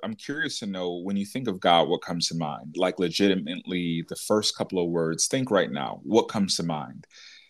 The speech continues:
And now that thought or the interpretation of, of Christ, how does that then, then impact your life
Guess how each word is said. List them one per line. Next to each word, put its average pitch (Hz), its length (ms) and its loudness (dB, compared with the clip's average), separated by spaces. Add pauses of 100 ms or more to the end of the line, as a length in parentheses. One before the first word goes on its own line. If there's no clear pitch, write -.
(880)
And 85 680 2 (420)
now 107 720 4 (100)
that 101 360 0 (540)
thought 107 440 4
or 92 380 -4
the - 120 -6
interpretation 98 840 -6
of, 87 300 -4
of 85 160 -8
Christ, 98 600 4
how - 260 0
does 190 180 -2
that 110 220 0
then, 107 260 -4 (120)
then 95 360 -2
impact 92 500 -4
your 80 120 -2
life - 560 -4